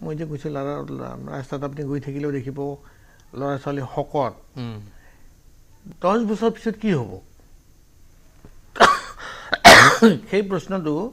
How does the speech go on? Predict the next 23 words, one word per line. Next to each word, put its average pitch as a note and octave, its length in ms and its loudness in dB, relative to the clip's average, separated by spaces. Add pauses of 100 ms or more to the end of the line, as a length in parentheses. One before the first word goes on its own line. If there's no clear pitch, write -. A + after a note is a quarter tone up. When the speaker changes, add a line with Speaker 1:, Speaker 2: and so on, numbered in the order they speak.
(760)
Speaker 1:
আমি F3+ 180 -4
নিজে F3+ 240 0
কৰিব E3+ 320 0
লাগে। G#2 260 -6 (580)
Speaker 2:
ঠিকেই। - 340 -20 (960)
Speaker 1:
তেওঁলোকক G3 340 -6
বুজাব D#3+ 340 0
লাগে A#2 300 -2
এতিয়াৰ A2+ 300 -8
পৰা G#2 160 -14 (100)
যে D3+ 100 -6 (440)
খোৱাটো D#3+ 320 -6
কণ্ট্ৰল C#3+ 400 -4
কৰক। A2 300 -8 (720)
ফাষ্ট E3 260 -6
ফুড E3+ 160 -6
নাখাব, B2+ 520 -6 (100)
টেষ্টি F3 360 -4
হয়, E3 340 -4
কিন্তু D3 260 -8
আমাৰ C#3 280 -6
কাৰণে C#3+ 220 -8
ডেঞ্জাৰ। C#3+ 420 -6